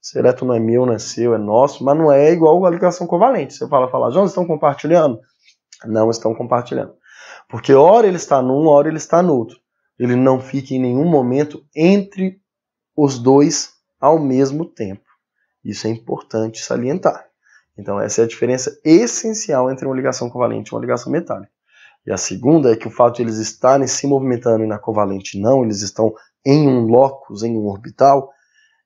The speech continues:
eles permitem com que aquele meio se torne condutor de corrente elétrica,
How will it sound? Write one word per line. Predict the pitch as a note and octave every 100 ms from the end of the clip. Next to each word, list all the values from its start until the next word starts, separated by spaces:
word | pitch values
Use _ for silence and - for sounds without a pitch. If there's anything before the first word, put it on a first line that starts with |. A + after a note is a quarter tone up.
| _ -
eles | A2+ A#2 - - _
permitem | - C3+ B2+ B2
com | C3
que | A#2+ B2+ C3 -
aquele | - A#2+ - E3+ E3+
meio | C3+ C3+
se | C3+
torne | - B2+ C3
condutor | B2+ B2+ B2 G#2+
de | G#2+
corrente | - G#2 G#2+ G#2
elétrica, | B2 G#2+ -